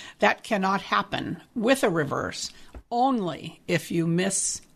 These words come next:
a lot of your property tax. It's not like you're late on one and they're gonna come and foreclose.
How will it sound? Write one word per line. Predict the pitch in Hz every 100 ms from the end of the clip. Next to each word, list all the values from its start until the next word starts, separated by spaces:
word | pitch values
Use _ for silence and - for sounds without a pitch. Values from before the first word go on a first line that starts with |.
| -
a | 170
lot | 175 180 131 -
of | 156 156
your | 147 147 135 - - - _
property | - 190 165 143
tax. | - - -
It's | 143 220
not | 220 -
like | 185 175
you're | 165 165
late | 170 185 180
on | 160 165 165
one | 165 165
and | 156
they're | 156
gonna | 156 151
come | - 165
and | 151 139
foreclose. | 143 - - - 113